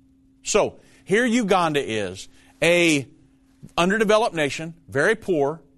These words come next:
but yet because they passed some anti-L G B T Q laws. Now, I want you to understand,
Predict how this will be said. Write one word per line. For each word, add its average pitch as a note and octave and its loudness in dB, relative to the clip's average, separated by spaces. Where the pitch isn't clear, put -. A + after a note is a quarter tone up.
but F#3 0
yet F#3+ 0
because F#3 -2
they G3+ 0
passed G3+ -2
some F3 -4
anti-L F#3+ 0
G D#3+ -4
B E3+ -4
T F3 -6
Q G#3 -4
laws. A2+ 0
Now, D#3 0
I E3 0
want A3+ -2
you A#3+ 0
to A3+ 0
understand, F3 -2